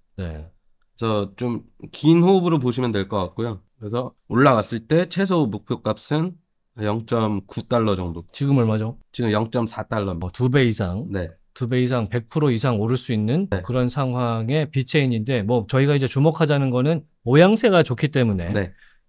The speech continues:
Speaker 1: 항상 말씀해 주시면 고영비 애널리스트가, 어, 바이비트 글로벌 이 위 투자자 아니겠습니까?
Speaker 2: 네.
Speaker 1: 그런 측면에서 자기의, 어, 아껴놓고 있던 간식을 하나씩 꺼내놓고 계신 건데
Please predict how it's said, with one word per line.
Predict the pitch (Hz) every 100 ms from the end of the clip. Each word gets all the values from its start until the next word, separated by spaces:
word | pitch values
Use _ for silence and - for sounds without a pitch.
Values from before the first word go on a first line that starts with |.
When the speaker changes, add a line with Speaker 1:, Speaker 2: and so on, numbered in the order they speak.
| -
Speaker 1:
항상 | 104 147 156
말씀해 | 107 117 143
주시면 | 131 127 135 131 123
고영비 | 127 147
애널리스트가, | 139 135 127 127 139 139 131 - _ _ -
어, | 107
바이비트 | - 135 139 143 147
글로벌 | - 131 135 135
이 | 117 147
위 | 151
투자자 | 147 175 160 151 160
아니겠습니까? | 135 107 - 101 87 165 196 98
Speaker 2:
네. | 92 - - _
Speaker 1:
그런 | 123 120
측면에서 | 151 147 139 113 101 98 113
자기의, | 110 101 104 101 95
어, | 78 - _ -
아껴놓고 | 107 113 156 143 151 131
있던 | - 135 123
간식을 | - 120 139 135 104 98 160 - -
하나씩 | 143 131 135
꺼내놓고 | 147 147 131 135
계신 | 113 101 117
건데 | 107 101 127 87